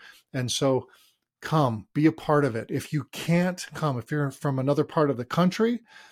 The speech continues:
if you're from, uh, the East or West Coast or anywhere in between, and you want to participate, the live stream link will also be on our website.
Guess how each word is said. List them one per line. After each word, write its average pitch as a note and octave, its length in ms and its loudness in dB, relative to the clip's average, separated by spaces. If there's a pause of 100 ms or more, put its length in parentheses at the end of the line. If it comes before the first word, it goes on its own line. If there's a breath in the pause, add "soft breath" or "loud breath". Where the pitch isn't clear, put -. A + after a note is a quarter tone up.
(160 loud breath)
if - 60 -18
you're C3+ 100 0
from, B2+ 340 -2
uh, A#2 200 -2
the B2 240 -6
East D#3+ 240 0
or D#3 60 4
West C#3+ 200 2
Coast F3 380 6
or C3+ 60 2
anywhere D3 220 4
in C#3 80 2
between, D#3+ 520 2 (380 loud breath)
and C3+ 140 0
you C#3 80 2
want E3+ 420 0
to F3 260 2
participate, C3+ 960 -2 (580 loud breath)
the B2+ 100 -6
live D#3 400 2
stream E3 600 0 (140)
link C#3 520 0 (260)
will C#3+ 200 0
also D3 540 -2
be C3 180 -2
on C#3 300 -2
our C3+ 320 -2
website. C#3 580 -2